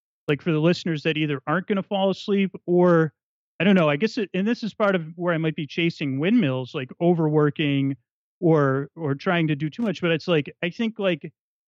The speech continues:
just like when Walt Disney was like, "Oh, you gotta put pupils on the eyes of those pirates in the Pirates of the Caribbean." And the people were like, "Well, you, you, they, they can't see the, the, you know, they can't see the, uh, eyeballs from the ship." And he's like, "I don't care." He goes, "They can see 'em."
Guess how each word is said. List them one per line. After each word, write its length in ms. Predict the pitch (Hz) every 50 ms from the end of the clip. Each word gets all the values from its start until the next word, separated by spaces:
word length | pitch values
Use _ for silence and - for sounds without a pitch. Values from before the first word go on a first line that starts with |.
| _ _ -
just 160 | 269 254 -
like 120 | - 226 -
when 140 | 220 196
Walt 240 | 190 185 196 202 185
Disney 320 | - 202 190 180 202 180 175
was 160 | 170 151 139
like, 180 | 170 151 151 - -
"Oh, 120 | 240 285
you 100 | 269 254
gotta 180 | 220 254 233 196
put 260 | - - 240 - -
pupils 440 | - - 262 247 233 185 156 139 151
on 120 | 147 147
the 140 | 143 143 147
eyes 260 | 139 135 147 139 -
of 60 | 165
those 240 | 147 147 139 139 127
pirates 480 | - - 165 156 156 147 135 127 - -
in 80 | 151
the 60 | 143
Pirates 360 | 127 - 160 147 143 143 135 -
of 60 | - 139
the 40 |
Caribbean." 540 | 127 - 156 147 139 135 135 147 139 139 135
And 80 | 135 135
the 40 | 135
people 260 | 131 - 156 143 147
were 80 | 147 143
like, 180 | 135 127 127
"Well, 300 | 151 143 147 143 143 160 165
you, 160 | 170 165 147 - _ -
you, 120 | 160 160
they, 200 | 156 151 147 151 - _ _ _ _ -
they 120 | - 147
can't 220 | - - 196 170 -
see 220 | - - 214 247
the, 340 | 233 180 143 131 139 143 151 _ _
the, 300 | 165 151 139 143 135 135 - _ _
you 120 | - 170 151
know, 120 | 156 143
they 80 | 139 143
can't 180 | - 214 180
see 160 | - - 214 214
the, 240 | 180 170 147 143
uh, 120 | 135 135 135 135
eyeballs 480 | 135 135 139 135 131 131 131 123 123 -
from 200 | - 151 143 135
the 160 | 123 131 131
ship." 340 | 123 - - 156 139 131 - _ _ _ _ _ _ _ _ _ _ _
And 60 | -
he's 140 | 151 151 -
like, 100 | 160 -
"I 80 | 143 165
don't 140 | 233 247 -
care." 320 | - 160 135 131 139 139
He 100 | 135 165
goes, 160 | 147 156 139
"They 100 | - 190
can 140 | 214 254 208
see 260 | - - - 220 208
'em." 320 | 180 131 123 123 123 143